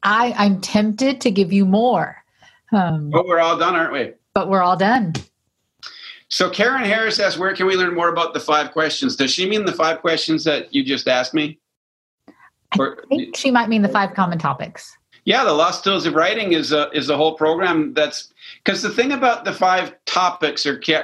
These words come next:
Speaker 2: kinds of question is that you start simple, but it telescopes, right? You can
Speaker 1: Mm-hmm.
Speaker 2: say, "What is this?" And you've just asked the definition question. But as the years pass, you learn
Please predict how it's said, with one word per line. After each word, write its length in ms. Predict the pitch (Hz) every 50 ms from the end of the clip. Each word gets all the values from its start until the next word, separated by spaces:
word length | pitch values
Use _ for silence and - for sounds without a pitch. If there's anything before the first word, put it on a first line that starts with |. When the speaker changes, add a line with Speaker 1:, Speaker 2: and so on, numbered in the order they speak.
| -
Speaker 2:
kinds 240 | - 151 156 147 127
of 160 | 135 131 123
question 460 | - 156 156 156 156 - - - 131 123
is 180 | 123 113 113
that 320 | 131 135 131 127 - - - _ _ _ _ _ _ _ -
you 160 | - 302 -
start 360 | - - - 220 247 247 -
simple, 540 | - - 208 214 202 - 127 98 90 - -
but 120 | 151 151 160
it 100 | 156 -
telescopes, 640 | 185 190 202 202 - - - 120 104 92 - - -
right? 300 | 131 135 147 143 - - - _ _ _ _ _ _ _
You 140 | 185 185 -
can 120 | 196 185
Speaker 1:
Mm-hmm. 40 | 135
Speaker 2:
say, 180 | - 208 202 185
"What 260 | 160 165 185 190 196
is 240 | 208 214 202 143 123
this?" 300 | 143 135 135 131 - 160
And 120 | 151 156
you've 120 | 160 156 -
just 220 | 165 151 - -
asked 220 | 165 151 147 -
the 80 | - 160
definition 560 | 143 156 151 147 151 151 151 143 - 147 139
question. 540 | - 160 170 160 - - - - 82 135 - _ _ _ _ _ _ _ _ _ _ _ _ _ _ _ _ _ _ _ -
But 140 | 202 196
as 180 | 196 190 151 -
the 80 | 180 196
years 260 | 196 196 185 160 131
pass, 380 | - 175 196 220 214 170 -
you 80 | 165 151
learn 400 | 160 165 160 156 151 147 -